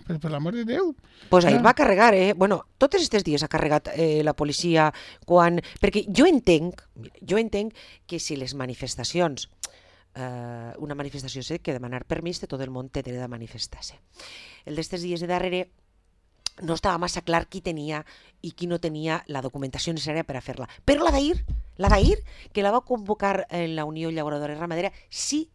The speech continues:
Speaker 2: que tenia, eh, la documentació. Bé, pues al secretari general el van traure en volandes, la policia.
Speaker 1: Jo vaig a contar una anècdota. Jo tinc un amic,
Speaker 2: Mhm.
Speaker 1: bueno, un amic,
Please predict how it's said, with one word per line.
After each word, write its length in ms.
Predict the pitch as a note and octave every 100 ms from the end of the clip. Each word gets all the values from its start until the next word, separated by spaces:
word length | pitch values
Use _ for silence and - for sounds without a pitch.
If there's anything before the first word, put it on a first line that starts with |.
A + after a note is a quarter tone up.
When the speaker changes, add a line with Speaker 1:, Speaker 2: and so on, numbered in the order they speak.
| _
Speaker 2:
que 120 | - F3
tenia, 680 | D#3 D3 F#3 C4 A#3+ B3 - - - - -
eh, 320 | F3 E3 D#3 D3
la 80 |
documentació. 720 | C#3+ C3+ C3 B2+ C3 A#3+ F#3 - _ _ F3
Bé, 160 | G3+
pues 240 | - D#3+ D#3+
al 100 | D#3
secretari 340 | D#3+ D#3+ A3
general 320 | G3+ F3 G3+ - _ _ _ _
el 100 | E3+
van 160 | E3 F#3
traure 220 | G3 G3
en 160 | F#3 D#3+
volandes, 500 | D3+ C#3+ A#2+ A2+ C3
la 60 | B2
policia. 400 | B2+ B2+ - - - _ _ -
Speaker 1:
Jo 80 | G#3+
vaig 140 | E4 F4+
a 20 |
contar 240 | F4 - -
una 140 | C#4+ C4+
anècdota. 400 | G#3 D#3+ E3+ G#3+
Jo 140 | D#4
tinc 160 | F#4+ F4
un 80 |
amic, 320 | C#4+ C4+ D4+ - - _ _ -
Speaker 2:
Mhm. 220 | A#3 A3+ - -
Speaker 1:
bueno, 140 | G#3+
un 60 | G#3
amic, 240 | F#3+ E3